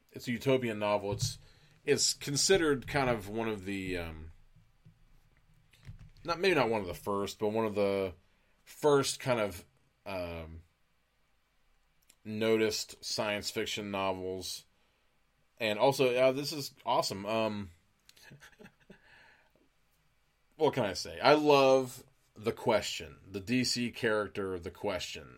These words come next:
Um, and <laughs> at one point, uh, Justice League, uh, Unlimited,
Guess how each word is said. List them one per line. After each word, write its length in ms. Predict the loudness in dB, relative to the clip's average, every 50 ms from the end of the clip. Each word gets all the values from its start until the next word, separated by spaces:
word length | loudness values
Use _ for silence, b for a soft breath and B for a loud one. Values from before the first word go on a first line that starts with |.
| -16 -10
Um, 480 | -6 -4 -2 0 -2 -2 -4 -6 -12 -14 -16 B B B B B B B B B B B _ -2
and 440 | 0 0 2 2 0 -2 -2 -6 -10 -14 -18 _ _ _ b b b b b -18
<laughs> 520 | -18 _ _ -20 -20 -20 -20 -20 -10 -2 0
at 120 | 0 2
one 220 | 2 2 0 0 0
point, 360 | 0 2 2 2 0 0 -6 b b b b b b b b b -4
uh, 380 | 0 0 0 2 0 -2 -2 -4 -6 -6
Justice 460 | -2 0 0 0 0 -2 -4 -2 0
League, 240 | 2 0 0 0 -2
uh, 420 | -4 -4 -4 -2 -2 -2 -2 -2 -2
Unlimited, 600 | -2 -2 -2 -2 -2 -2 -2 -4 -4 -6 -8